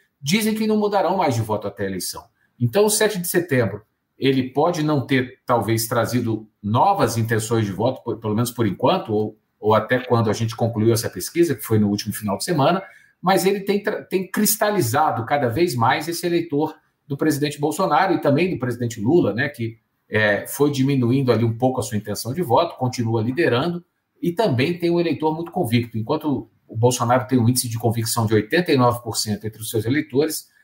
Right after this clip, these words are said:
no caso do ex-presidente Lula, a gente tem oitenta e seis por cento dos eleitores dizendo que não mudarão mais de voto.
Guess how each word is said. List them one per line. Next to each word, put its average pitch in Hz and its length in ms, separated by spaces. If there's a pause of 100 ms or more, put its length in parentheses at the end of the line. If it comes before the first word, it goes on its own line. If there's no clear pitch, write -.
(140)
no 165 160
caso 156 300
do 147 80
ex-presidente 135 520
Lula, 147 240
a 143 40
gente 143 220
tem 147 240
oitenta 151 500
e 131 80
seis 170 440
por 110 160
cento 127 260
dos 110 140
eleitores 123 420
dizendo 147 320
que 170 120
não 175 80
mudarão 165 360
mais 156 180
de 180 60
voto. 113 340